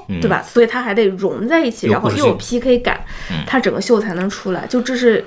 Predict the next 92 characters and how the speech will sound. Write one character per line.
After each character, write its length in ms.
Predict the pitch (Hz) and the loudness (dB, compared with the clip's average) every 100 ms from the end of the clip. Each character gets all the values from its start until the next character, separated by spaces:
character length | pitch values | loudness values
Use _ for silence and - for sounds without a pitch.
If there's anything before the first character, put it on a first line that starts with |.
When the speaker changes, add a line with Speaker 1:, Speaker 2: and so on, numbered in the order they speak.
| - | -4
Speaker 2:
另 160 | 269 | -2
外 160 | 262 202 | 2 0
一 20 | |
条 180 | 214 73 | -2 -6
路。 180 | - - | -8 -6
还 140 | 240 | -2
有 160 | 311 294 | 0 0
一 20 | |
条 140 | 247 | -2
路 180 | 196 208 | -2 0
就 160 | 196 196 | 0 0
是， 420 | - 160 104 - - _ _ _ _ | 0 -2 -2 -6 -12 _ _ _ _
嗯， 380 | 190 180 123 73 - | -6 -4 -4 -6 -2
找 160 | 190 | -2
合 200 | - - | 0 -4
作 160 | - 196 | 0 0
方 360 | 196 180 185 185 | 0 -4 -4 -8
去 200 | - 160 | -10 -8
一 60 | |
起 160 | 165 175 | -6 -4
聊 240 | 139 - | -6 -6
出 160 | - - | -6 -6
来 180 | 143 - | -6 -8
的 80 | - | -10
东 200 | - 113 | -4 -2
西。 180 | 95 107 | -2 -2
Speaker 1:
嗯， 20 | |
迪 100 | 104 | -2
士 80 | 104 | 0
尼。 220 | 95 87 - _ _ | 0 -2 -10 _ _
Speaker 2:
对， 180 | - - - | -6 -6 -2
比 80 | 185 | 0
如 180 | 190 | 2
迪 140 | 208 190 | 2 -2
士 140 | 190 | -4
尼。 160 | 185 120 | -6 -8
Speaker 1:
嗯。 140 | - _ _ - | -14 _ _ -12
Speaker 2:
啊， 100 | - | -4
像 200 | 233 247 | 0 0
迪 100 | 220 | 0
士 140 | 262 | 0
尼 120 | 233 | 0
就 160 | 208 226 | 0 0
是 120 | 214 | -2
去 240 | 208 - | -4 0
年 180 | 226 165 | 2 2
大 100 | 165 | 0
家 120 | 185 | 2
也 100 | 196 | 0
很 180 | 214 220 | 0 -4
喜 160 | 185 - | -6 -8
欢 240 | - 87 | -10 -10
嘛， 140 | 110 - _ | -10 -12 _
Speaker 1:
嗯。 200 | - 107 | -2 0
Speaker 2:
然 100 | 90 | 2
后 100 | 190 | 2
今 160 | 196 220 | 2 2
年 160 | 214 185 | 2 2
就 120 | 208 | 0
会， 200 | 214 180 - | 0 0 -2
我 120 | - 196 | -2 0
们 120 | 190 | 2
就 120 | 240 | 2
会 80 | 247 | 2
主 80 | - | 0
动 120 | 214 | 0
去 120 | 226 | 0
问， 280 | 233 285 294 - _ | 0 0 -2 -6 _
说 160 | - 226 | 0 0
你 100 | 180 | 0
们 140 | 131 | -2
今 160 | 220 220 | 0 0
年 180 | 180 | 2
还 160 | 185 139 | 0 0
有 140 | 156 - | 0 0
没 80 | |
有 80 | 180 | 0
想 200 | 196 - | 0 -4
要 80 | 110 | -8
做 200 | - 202 | -2 0
的 80 | 160 | 0
东 220 | - 185 | -2 -6
西 140 | - | -6
啊？ 100 | 165 | -6
有 80 | 101 | -4
没 60 | 165 | -4
有 60 | 160 | -4
什 100 | 175 | -6
么 60 | |
可 160 | 165 - | -8 -12
做 280 | - 180 | -8 -8
的？ 80 | 139 | -8